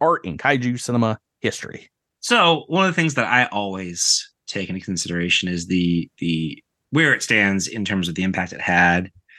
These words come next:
Speaker 1: Mm-hmm.
Speaker 2: And, um, that's, that's, that's always been something that I've harped on. Um, I've done it a little bit less so in the, in the seventies and eighties, but it's, it's certainly something that I, I've, I've always been concerned with. And that is, um,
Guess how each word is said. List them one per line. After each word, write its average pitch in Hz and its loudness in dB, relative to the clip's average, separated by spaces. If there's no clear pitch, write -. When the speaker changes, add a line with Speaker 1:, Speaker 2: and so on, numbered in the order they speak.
Speaker 1:
Mm-hmm. 92 2
Speaker 2:
And, 85 0
um, 85 -2
that's, 120 0
that's, 104 0
that's 123 2
always 113 2
been 95 2
something 90 0
that 90 4
I've 90 2
harped - -6
on. 55 -10
Um, 85 2
I've - 0
done 110 2
it 82 -6
a 113 -2
little 117 4
bit 117 2
less 113 2
so 107 4
in 101 0
the, 95 -2
in 98 -6
the 95 -4
seventies 98 -2
and 98 -2
eighties, 95 -2
but 92 -4
it's, 104 -2
it's - -2
certainly 175 2
something 120 2
that 107 4
I, 104 0
I've, 92 -4
I've 104 -2
always 95 2
been 87 -6
concerned 87 -4
with. 80 -6
And 87 0
that 104 2
is, 92 0
um, 85 2